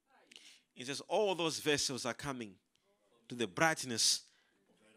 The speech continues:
of your rising." Can, can you imagine God was saying that about the church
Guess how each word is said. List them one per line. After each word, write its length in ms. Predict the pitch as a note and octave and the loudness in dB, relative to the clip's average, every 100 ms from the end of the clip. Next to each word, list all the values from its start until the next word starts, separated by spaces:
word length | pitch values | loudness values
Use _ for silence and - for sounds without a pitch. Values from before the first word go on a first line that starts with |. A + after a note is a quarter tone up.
| - _ - | -20 _ 2
of 240 | D#3 A#2+ | 4 4
your 160 | A#2 A#2 | 2 4
rising." 420 | C#3 C#3 A2 G#2+ - _ _ - - - | 6 6 4 -2 -8 _ _ -20 -10 -4
Can, 100 | E3 | 4
can 160 | G3 | 4
you 80 | B3 | 4
imagine 380 | G#3+ F3+ E3 B2+ | 4 2 2 -2
God 160 | E3+ | 0
was 100 | D#3+ | 2
saying 220 | - E3 C#3 | 0 0 0
that 100 | C3+ | 0
about 240 | A#2 B2 | 0 -2
the 80 | B2 | 4
church 600 | - A3 F3 - - - | 8 10 10 8 6 0